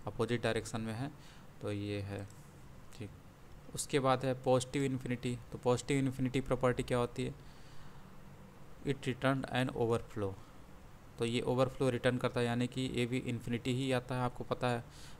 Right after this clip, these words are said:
वन को ज़ीरो से divide करेंगे तो ये positive infinity return करेगा, यानी कि आपका क्या आएगा, Infinity आएगा। ठीक,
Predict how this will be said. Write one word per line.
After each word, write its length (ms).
वन 140
को 120
ज़ीरो 240
से 60
divide 280
करेंगे 300
तो 140
ये 80
positive 420
infinity 400
return 300
करेगा, 320
यानी 260
कि 180
आपका 260
क्या 160
आएगा, 180
Infinity 480
आएगा। 340
ठीक, 160